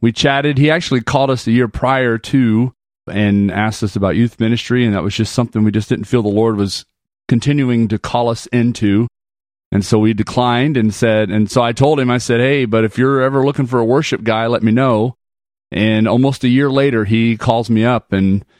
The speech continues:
and says, "Hey, I'm looking for a worship guy, and I'm letting you know." And so thus the ball started to roll, and,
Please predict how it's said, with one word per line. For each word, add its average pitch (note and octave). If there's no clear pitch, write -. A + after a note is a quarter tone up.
and G2
says, G#2
"Hey, D3+
I'm B2+
looking D3
for D3+
a C#3
worship C#3
guy, A#2
and A#2+
I'm A#2+
letting B2
you A2+
know." A#2+
And G2+
so G#2+
thus A#2+
the G#2
ball A#2+
started A#2+
to A2+
roll, A2+
and, G2